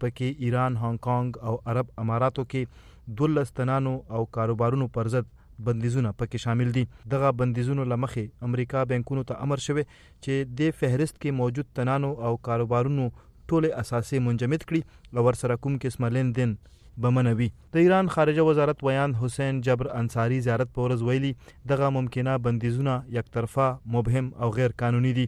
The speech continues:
اکتوبر او نومبر میاشت کې ایران د میزایل ازمایښتې کړې وې. امریکا او فرانس ویلي اکتوبر کې شوې ازمایښتې د ملګرو ملتونو امنیتي شورا د هغه قرارداد خلاف ورزي ده چې پکې ایران باندې د بالستیک میزایلو جوړولو بندیز دی.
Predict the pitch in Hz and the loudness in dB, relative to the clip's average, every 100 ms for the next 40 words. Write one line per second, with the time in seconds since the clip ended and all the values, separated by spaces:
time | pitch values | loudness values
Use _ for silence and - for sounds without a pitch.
0 | - - - - - - - 127 - 156 | -4 -18 -20 -20 -20 -14 -4 -4 0 6
1 | 170 156 151 147 143 147 139 139 - 147 | 6 8 4 2 2 0 0 -2 -4 -8
2 | 131 123 131 135 123 123 120 120 117 131 | -4 -2 0 0 0 0 0 0 2 2
3 | 127 135 113 113 113 120 117 - 123 123 | 2 0 -4 -4 0 0 0 0 0 2
4 | 127 - - - - - - 127 123 127 | 0 -4 -20 -20 -20 -20 -12 -4 0 0
5 | 139 127 120 131 135 - 135 139 147 131 | 2 2 2 0 0 0 -2 0 0 0
6 | 131 131 127 127 143 135 127 120 127 147 | -2 -2 -4 -6 -6 -4 -2 -2 -2 -2
7 | 131 - - 123 135 143 143 170 160 143 | -6 -14 -14 -2 0 0 2 2 2 0
8 | 135 156 151 139 131 131 123 147 - 135 | -2 0 -2 0 -2 -2 -4 -6 -2 0
9 | 139 127 131 135 - 123 120 113 131 127 | 2 0 -2 -4 -2 0 0 2 0 0
10 | - 117 110 - 117 123 147 135 - - | -4 -4 -4 -2 -2 2 2 2 -8 -16
11 | - 123 120 - 131 127 135 135 127 127 | -6 -4 -4 -6 -2 0 2 2 0 2
12 | 139 127 117 123 135 - 143 131 120 117 | 0 2 2 2 0 -2 -6 -4 -2 0
13 | 135 135 131 120 120 135 127 110 123 123 | 2 2 0 0 2 2 2 2 0 0
14 | 123 131 | 0 0